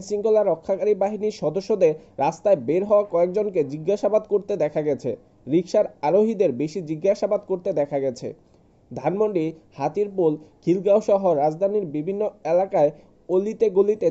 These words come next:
চায়ের দোকান ও কিছু দোকান খুলতে দেখা গেছে। তবে শপিং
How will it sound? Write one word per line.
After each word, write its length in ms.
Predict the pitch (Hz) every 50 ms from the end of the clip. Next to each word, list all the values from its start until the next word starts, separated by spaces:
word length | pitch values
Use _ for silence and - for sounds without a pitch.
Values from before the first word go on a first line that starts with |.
| 160 185
চায়ের 300 | - - 175 190 202 185 180
দোকান 280 | 214 202 - 175 165 160 156 - - - -
ও 60 | 180 180 180
কিছু 220 | 202 214 185 - 220 180 175
দোকান 200 | 175 - 196 208 208 202
খুলতে 240 | - 180 180 180 196 185 175
দেখা 180 | 165 160 170 156
গেছে। 300 | 147 147 139 117 - 120 - - - _ _ _ -
তবে 220 | 175 185 170 151 151 156 - _ _ -
শপিং 360 | - 160 151 151 151 202 208